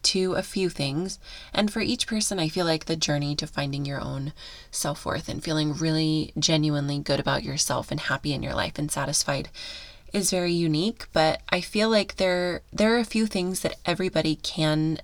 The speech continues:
do to start and find that, right?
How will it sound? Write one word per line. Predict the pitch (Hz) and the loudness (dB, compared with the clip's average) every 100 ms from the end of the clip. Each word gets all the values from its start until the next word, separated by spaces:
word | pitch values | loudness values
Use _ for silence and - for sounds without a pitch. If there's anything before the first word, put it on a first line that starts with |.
| - - - | -10 -12 0
do | 156 139 156 240 - - - - - - - - - - - - - | 0 2 0 -2 -4 -16 -20 -20 -20 -20 -20 -20 -20 -20 -20 -16 -2
to | - 185 | 0 2
start | - 175 - | 0 0 0
and | 160 160 | 0 -2
find | - 143 135 143 | -2 -2 -2 -4
that, | - - - - - - - | -2 -2 -2 -4 -16 -18 -4
right? | 165 156 185 | 0 2 0